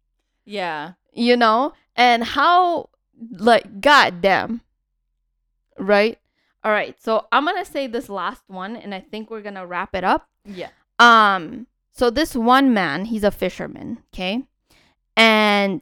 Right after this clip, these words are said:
Speaker 2: he was fishing in, I guess it was, uh, the U S, okay? I don't remember his name 'cause it's been a while since I've, you know, heard about this story.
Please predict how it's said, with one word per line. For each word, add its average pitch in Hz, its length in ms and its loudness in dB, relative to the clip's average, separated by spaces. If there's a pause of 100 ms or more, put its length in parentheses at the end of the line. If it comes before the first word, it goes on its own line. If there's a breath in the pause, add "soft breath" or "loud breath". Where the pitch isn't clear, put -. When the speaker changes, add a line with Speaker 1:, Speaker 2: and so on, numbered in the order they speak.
(140)
Speaker 2:
he 220 160 -2
was 220 180 -2
fishing 269 420 -2
in, 208 600 -4 (260)
I 190 120 -8
guess 226 200 -6
it 220 100 -2
was, 196 240 -4
uh, 175 360 -8
the 190 140 0
U 190 160 0
S, 127 220 -10
okay? 214 200 -6 (540 soft breath)
I 196 80 2
don't 247 180 4
remember 254 320 4
his 214 160 0
name 180 420 -6
'cause 185 140 -8
it's 185 160 -6
been 214 160 -2
a 220 80 2
while 165 300 -6
since 185 200 -8
I've, 175 220 -6 (140)
you 185 160 -8
know, 165 320 -8 (180)
heard 185 220 -2
about 165 260 -4
this - 140 -18
story. 156 360 -10